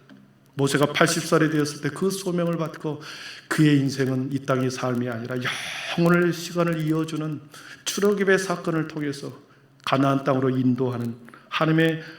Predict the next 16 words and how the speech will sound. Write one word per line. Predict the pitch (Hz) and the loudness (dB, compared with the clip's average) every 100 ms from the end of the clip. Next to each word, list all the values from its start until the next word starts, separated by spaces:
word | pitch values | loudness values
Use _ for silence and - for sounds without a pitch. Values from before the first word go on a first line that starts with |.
| - | -2
하나님의 | - 165 175 175 | 2 6 6 4
시간을 | 175 - 165 160 156 | 2 -2 0 2 2
인도하는 | 143 147 147 143 143 143 | 2 2 0 0 -2 -2
지도자가 | 143 131 135 131 | -2 -2 -4 -8
되는 | 131 127 | -8 -10
거죠. | 120 - - _ _ _ _ _ _ _ - - - - | -12 -18 -20 _ _ _ _ _ _ _ -16 -12 -6 4
그래서 | 196 196 202 | 6 8 6
바울 | 196 170 202 233 | 6 6 8 6
사도는 | 214 202 196 | 6 8 8
우리들에게 | 175 196 226 202 208 | 6 6 6 6 8
이렇게 | 160 175 202 | 6 4 2
말합니다. | 226 214 214 220 196 160 | 0 2 2 2 4 4
"세월을 | - - 240 240 220 | 4 4 4 4 4
아끼라. | 190 190 254 202 - - - _ _ _ _ | 2 -2 -6 -8 -14 -20 -20 _ _ _ _
때가 | - 139 139 120 | 2 4 2 0
악하니라." | 139 135 - 120 - | -6 -8 -10 -12 -14